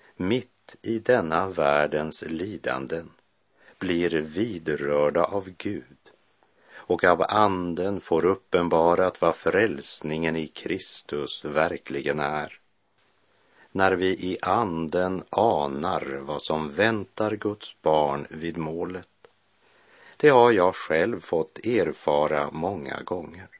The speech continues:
När jag fick komma till Gud med det tyngsta och svåraste, ja, med den djupaste och största smärta. När förtvivlan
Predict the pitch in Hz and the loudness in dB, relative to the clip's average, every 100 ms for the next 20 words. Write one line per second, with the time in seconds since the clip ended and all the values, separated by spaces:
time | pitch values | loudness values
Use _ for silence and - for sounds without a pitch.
0 | _ _ _ _ _ _ _ _ - - | _ _ _ _ _ _ _ _ -20 -14
1 | - 107 98 95 104 - - 135 104 92 | 0 6 6 4 -2 -4 2 4 4 2
2 | 104 113 - 117 - 80 73 67 - - | 0 0 -4 -6 -4 -4 -4 -8 -18 -20
3 | _ _ _ - 87 87 92 95 - 127 | _ _ _ -6 -4 0 2 0 -2 -2
4 | 92 80 - - - 87 95 95 - - | -2 -4 -8 -6 0 2 2 -2 -6 -10
5 | - 104 90 64 69 67 - - - _ | -2 -2 -2 -4 -4 -6 -14 -18 -20 _
6 | _ _ _ _ - - - 110 104 104 | _ _ _ _ -20 -20 2 6 6 4
7 | 104 104 104 87 117 117 - 87 85 - | 4 2 2 -2 -4 -6 -2 0 0 0
8 | 90 90 - - - 127 - - - - | -2 -2 -6 -6 0 0 -2 -10 -12 -6
9 | 127 - - - 80 - _ - - _ | -6 -6 -10 -6 -6 -8 _ -16 -16 _
10 | _ _ _ _ _ _ _ _ - - | _ _ _ _ _ _ _ _ -20 -8
11 | 113 110 107 - _ - - 127 - 85 | 2 4 4 2 _ -6 -2 -2 -4 -2
12 | 110 131 87 82 78 71 67 | -2 -2 -2 2 2 0 -8